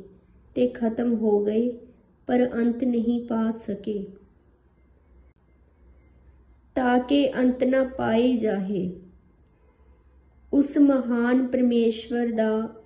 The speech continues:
ਅੱਜ ਤੱਕ ਕੋਈ ਵੀ ਅੰਤ ਨਹੀਂ ਪਾਇਆ ਜਾ ਸਕਿਆ। ਬੇਅੰਤ ਦਾ ਕੋਈ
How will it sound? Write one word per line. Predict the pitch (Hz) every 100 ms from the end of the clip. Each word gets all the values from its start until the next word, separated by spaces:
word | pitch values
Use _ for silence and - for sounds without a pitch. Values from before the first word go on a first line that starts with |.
| 240
ਅੱਜ | 226 226
ਤੱਕ | 247 214 214 - - _ _ _
ਕੋਈ | - 226 233 254
ਵੀ | 226 226 233 -
ਅੰਤ | 220 226 220
ਨਹੀਂ | 240 214 208 220 220 233 - _
ਪਾਇਆ | 208 214 220 226
ਜਾ | 208 208 208
ਸਕਿਆ। | 220 - 202 - 208 202 180 - - - - _ - _ _ _ _ _ 220
ਬੇਅੰਤ | 226 247 262 262
ਦਾ | 285 240 240
ਕੋਈ | 247 247 220 220 233